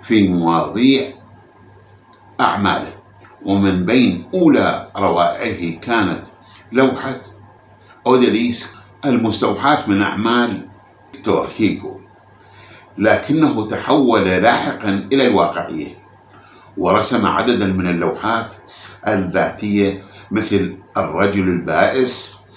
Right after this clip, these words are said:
والنحات والصورة الذاتية مع الكلب الأسود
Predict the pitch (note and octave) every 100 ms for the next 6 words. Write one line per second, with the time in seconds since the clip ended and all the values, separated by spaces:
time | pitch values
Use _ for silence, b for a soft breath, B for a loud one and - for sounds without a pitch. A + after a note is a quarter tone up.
0 | B B _ - F#2+ F2+ F2 F2 F#2+ G2+
1 | A2 - - - - - - E2+ - -
2 | B2 G2+ - F2+ E2 F#2+ - - A2 G#2+
3 | G#2 - B B - F2 - D#2 D#2+ -
4 | - G2 F#2+ F2 D#2+ - - G2+ -